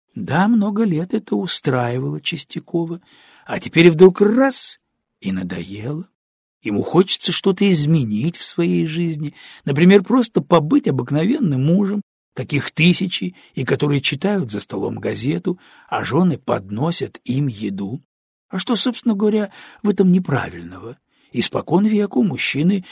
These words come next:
добывали пропитание, то есть зарабатывали деньги, а женщины хозяйничали у очага и кормили мужчин тем мясом, которое они добыли в честной охоте. Чистяков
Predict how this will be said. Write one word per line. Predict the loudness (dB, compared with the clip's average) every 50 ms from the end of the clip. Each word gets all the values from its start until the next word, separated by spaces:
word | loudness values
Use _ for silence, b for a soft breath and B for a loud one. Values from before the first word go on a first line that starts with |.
| B B B B
добывали | -6 -2 0 0 0 0 0 0 2 2 2 2 0 0
пропитание, | -2 -2 -4 -4 -6 -8 -8 -6 -6 -4 -2 -2 -2 0 -2 -2 -4
то | -4 -6 -6
есть | -6 -6 -10 -12 -8
зарабатывали | -6 -2 -2 -2 -2 -2 -2 0 0 0 0 0 -6 -10 -8 -8 -8 -6 -6
деньги, | -8 -6 -4 -4 -2 -2 -2 -4 -8 -8 -10 -10 -10 -12 B B B B B B
а | B -4 -4 -2
женщины | 0 2 4 4 2 2 -2 -6 -6 -6 -8
хозяйничали | -6 -4 -4 -2 -2 0 2 4 6 6 6 4 4 2 -2 -4 -6 -4 -4
у | -4 -4
очага | -4 -4 -4 -4 -4 -2 -2 0 -2 -2 -4 B B B B B B
и | B -6
кормили | -4 -2 -2 -2 0 0 2 4 4 4 4 2 2 2 2 2 0
мужчин | -2 -4 -8 -8 -8 -6 -6 -6 -4 -2 0 0 2 0 -2 -6 _
тем | -8 -6 -6 -4 -4 -4
мясом, | -6 -4 -4 -6 -6 -6 -8 -6 -4 -4 -4 -4 _ _ _ _ _ _ _ -6
которое | -6 -4 -2 0 2 4 4 4 4 4
они | 4 0 -2 -6
добыли | -6 -6 -6 -4 -4 -4 -2 -2 -2 0 0 -2 -4
в | -4 -6 -8
честной | -4 -2 0 0 0 -2 -2 -2 -4 -4 -4 -4 -6 -6 -6 -8
охоте. | -8 -8 -8 -8 -6 -6 -6 -6 -8 -12 -16 -20 -20 _ _ _ _ _ _ _ _ _ _ _ _ _
Чистяков | -2 0 0 0 0 -2 -2 -2 2 4 6 6 6 4 -2